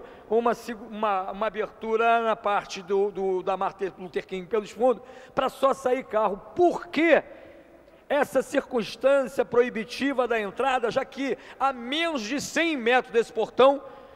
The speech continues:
existe um batalhão da Polícia Militar no interior do ceasa?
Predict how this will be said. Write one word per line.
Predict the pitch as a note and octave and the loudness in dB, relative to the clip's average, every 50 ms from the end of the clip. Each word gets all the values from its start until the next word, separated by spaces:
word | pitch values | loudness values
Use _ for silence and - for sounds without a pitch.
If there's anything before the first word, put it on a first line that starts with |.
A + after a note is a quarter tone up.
| - - | -12 -6
existe | C#4+ C#4+ C4+ G3 - C4 D4+ C#4+ - - C4+ | -4 -4 -4 -2 0 0 2 2 0 0 -4
um | C4+ A#3+ | -2 2
batalhão | A3 C#4+ C#4 - - A#3+ G3+ G3 A#3+ D4+ E4 E4 | 2 2 2 2 0 0 0 2 0 0 0 0
da | C#4 C#4 | -2 -2
Polícia | - - A#3+ A3 A#3 C#4+ D4 - - B3+ B3 | -2 -2 -2 2 4 4 4 4 2 0 0
Militar | A#3+ A#3+ G#3 G3+ - - B3 B3+ B3 A#3+ | 0 0 -6 -4 2 4 6 6 6 6
no | A#3 A#3+ | 4 0
interior | A#3 - - A#3+ A3 G#3 G#3+ A3+ G#3+ | -4 0 4 4 4 6 4 4 2
do | G#3+ | 2
ceasa? | - - F#3+ F3+ F3+ F#3 F3+ D#3+ C#3+ - - | -2 2 4 6 6 6 4 0 -4 -10 -16